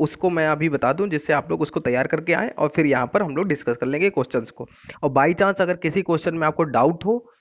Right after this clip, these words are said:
तो प्लीज़ उसको आप लोग बताइएगा। और by chance, देखिए, इस समय थोड़ा सा मैं बार बार नहीं कह सकता, कुछ चीज़ें चल रही हैं, प्रॉब्लम्स कुछ चल रही हैं, फिर भी मैंने स्टार्ट इसीलिए किया क्योंकि काफ़ी,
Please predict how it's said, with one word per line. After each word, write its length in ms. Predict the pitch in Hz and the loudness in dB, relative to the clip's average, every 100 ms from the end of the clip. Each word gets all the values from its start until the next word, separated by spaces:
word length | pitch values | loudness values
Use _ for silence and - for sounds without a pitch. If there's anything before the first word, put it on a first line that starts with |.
| _ _ | _ _
तो 60 | 143 | -10
प्लीज़ 320 | - 214 214 | -4 -2 -2
उसको 200 | - 185 | -2 2
आप 200 | 165 170 | 2 2
लोग 200 | 180 - - 113 | -2 -2 -14 -4
बताइएगा। 520 | 127 127 151 170 208 226 - | 0 2 2 2 0 -2 0
और 260 | 139 139 131 127 123 131 | 2 2 0 -6 -6 -2
by 160 | 131 151 | 2 2
chance, 280 | 156 165 147 151 151 | 2 -2 -2 -12 -8
देखिए, 360 | 170 180 156 - - | -2 -2 -2 -10 -10
इस 120 | - | -2
समय 180 | 156 160 | 0 2
थोड़ा 240 | 156 160 | 4 4
सा 160 | 180 190 185 | 2 -2 -4
मैं 200 | 143 156 143 | -6 -4 2
बार 180 | 151 | 2
बार 160 | 160 165 | 2 0
नहीं 140 | 151 151 | -2 -4
कह 100 | 147 | -4
सकता, 320 | 147 - 196 | -4 -4 -4
कुछ 280 | 196 170 - | -4 -8 -6
चीज़ें 380 | 170 175 185 - - 147 | -6 0 0 -2 -10 -14
चल 200 | - 156 | -2 0
रही 180 | 120 127 | 0 -2
हैं, 100 | 151 | -6
प्रॉब्लम्स 460 | 156 139 135 165 160 | -4 0 2 2 0
कुछ 180 | 165 160 | -8 -2
चल 160 | 151 | 0
रही 100 | 139 | 0
हैं, 60 | 160 | -2
फिर 180 | 160 151 | 0 2
भी 100 | 165 | 2
मैंने 260 | 151 175 233 - _ _ - | 0 -2 -4 -14 _ _ -12
स्टार्ट 380 | 147 156 170 165 | -2 2 2 2
इसीलिए 360 | 147 175 170 | -2 0 0
किया 200 | 160 190 | 2 0
क्योंकि 260 | 185 170 180 | 0 -2 -2
काफ़ी, 360 | - 135 180 | 2 2 2